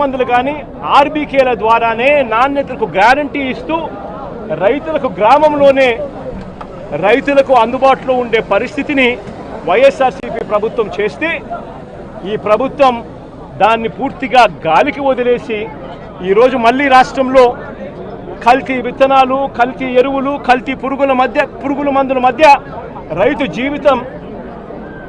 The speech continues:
తల్లడిల్లిపోతా ఉన్న పరిస్థితి ఈరోజు రాష్ట్రంలో కనిపిస్తా ఉంది. మేము తీసుకొచ్చిన ల్యాబులు ఈరోజు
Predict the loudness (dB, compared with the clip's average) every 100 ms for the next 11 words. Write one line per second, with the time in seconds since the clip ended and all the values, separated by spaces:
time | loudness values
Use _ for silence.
0 | -16 -16 -16 -16 -2 0 4 4 4 2
1 | 2 4 4 4 2 0 0 -4 -2 2
2 | 4 4 2 0 -2 2 0 0 -2 2
3 | 2 4 2 2 -6 -10 -10 -10 -10 -10
4 | -8 -8 -8 -6 4 4 4 2 -2 -2
5 | -2 0 0 4 6 6 6 6 4 0
6 | -12 -12 -14 -14 -10 -6 4 4 6